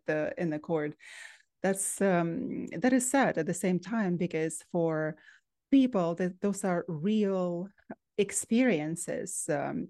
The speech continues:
and you can't even dismiss them, because, uh, that's not only, uh, one personal experience. Several people are witnessing the same thing, so c-, becoming the objective reality. Um, however, nevertheless, uh, they are not still, uh,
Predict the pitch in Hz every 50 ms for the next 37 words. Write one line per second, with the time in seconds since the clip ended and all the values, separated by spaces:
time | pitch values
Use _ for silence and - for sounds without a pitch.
0 | - - 185 180 170 170 185 190 185 185 - 202 196 196 180 - - - 190 180
1 | 190 180 165 - 165 - - - 214 180 185 185 185 - - - 156 151 151 202
2 | 196 196 - 147 156 175 175 175 - - - 170 160 160 151 165 160 - - 175
3 | 165 160 - - 185 180 156 151 151 151 151 - - - 165 151 143 - - -
4 | 165 143 165 185 208 220 - 190 185 185 - 165 151 160 - - - - 156 156
5 | - - - 165 180 185 - - _ - - - - _ _ _ - 170 147 -
6 | _ _ _ _ _ - - - - 214 208 202 190 185 185 - 220 214 - 196
7 | 170 170 160 180 185 180 190 175 - - 170 170 - 156 160 - 165 151 151 151
8 | - - 226 226 190 - - - 156 - - - - - - - 160 - - 170
9 | 175 170 151 151 151 156 156 - 160 - - - 147 - - 165 - - 156 -
10 | - 156 156 160 160 165 170 160 156 156 151 165 180 185 - - - - - _
11 | - - - - 190 175 165 160 156 - - - - - 175 - - 196 185 165
12 | 190 190 185 180 170 170 170 160 165 170 160 160 165 170 170 - - - 165 160
13 | 156 - 165 165 165 160 - - 170 160 151 151 151 151 156 - - - - 165
14 | 156 147 147